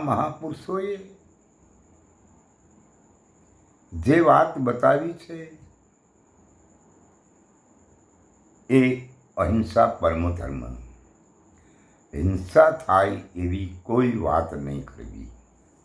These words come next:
હિંસા થાય એવું કોઈ કદમ નહીં ઉપાડવું. અને સંતો અને મહાપુરુષો એ જ રાહ ઉપર છે.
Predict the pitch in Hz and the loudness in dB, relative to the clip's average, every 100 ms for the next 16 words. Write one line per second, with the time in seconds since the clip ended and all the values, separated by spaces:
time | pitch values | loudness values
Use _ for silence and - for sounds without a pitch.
0 | _ _ _ _ _ _ _ 92 117 117 | _ _ _ _ _ _ _ 0 0 0
1 | - 135 127 - 95 95 98 101 85 82 | 2 4 2 -2 0 2 0 -4 -4 -2
2 | 85 87 - 110 117 113 - 76 73 78 | -2 -4 -6 -2 -2 -4 -10 -8 -6 -6
3 | 73 64 73 - - - 65 64 57 58 | -6 -8 -10 -12 -16 -14 -10 -8 -8 -10
4 | 65 65 - - _ _ _ _ _ _ | -10 -12 -18 -20 _ _ _ _ _ _
5 | _ _ _ 120 135 135 135 131 - - | _ _ _ 2 4 4 0 -2 -6 -10
6 | - 95 90 92 135 131 131 85 98 - | -4 -4 -2 0 0 0 0 -2 -4 -6
7 | 127 - - 135 127 - _ _ _ _ | -10 -10 -12 -12 -14 -20 _ _ _ _
8 | _ _ _ _ _ 90 98 87 95 92 | _ _ _ _ _ -2 0 4 6 6
9 | 104 110 131 127 - 139 | 4 -2 -6 -10 -12 -18